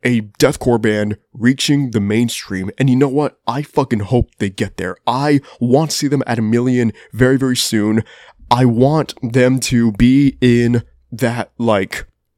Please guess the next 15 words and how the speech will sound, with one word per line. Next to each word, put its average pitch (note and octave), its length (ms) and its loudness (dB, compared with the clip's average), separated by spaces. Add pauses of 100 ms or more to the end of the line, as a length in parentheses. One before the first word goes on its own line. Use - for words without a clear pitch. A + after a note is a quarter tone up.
(160)
Sleeping D#3 320 4
with C3+ 120 4
Sirens A#2+ 440 0
and G#2+ 80 -2
Motionless A#2 440 -2
in G#2+ 100 -4
White G2+ 380 -2
level A2 580 0
of G#2 300 -4
popularity A2+ 760 -4
in A#2 440 -4
the A#2 100 2
modern A#2 320 -2
day A#2+ 140 -2
scene. A#2+ 480 -4